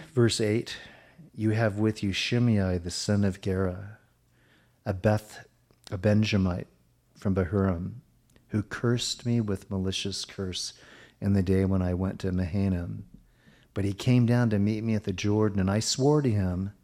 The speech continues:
by the Lord, saying, "I will not put you to death, but with this, put you to death with the sword." Now, therefore, verse nine, do not hold him guiltless,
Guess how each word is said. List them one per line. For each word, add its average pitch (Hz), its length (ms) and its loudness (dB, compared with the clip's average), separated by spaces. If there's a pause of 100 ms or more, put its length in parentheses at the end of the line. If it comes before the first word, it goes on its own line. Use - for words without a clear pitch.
(440)
by 107 180 4
the 135 80 2
Lord, 131 300 2
saying, 101 300 0
"I 95 140 0
will 95 180 0
not 107 360 -2
put 127 180 -4
you 117 120 -4
to 107 100 0
death, 101 420 -2
but - 220 -10
with 98 240 -8
this, - 240 -10 (500)
put - 200 0
you 110 60 -4
to 104 80 2
death 104 280 0
with 98 100 -8
the 92 100 -10
sword." 98 520 0 (560)
Now, 120 240 4
therefore, 117 600 2
verse 95 320 0
nine, 98 640 2 (400)
do 104 140 2
not 113 300 4
hold 117 320 2
him 101 200 2
guiltless, 95 720 -2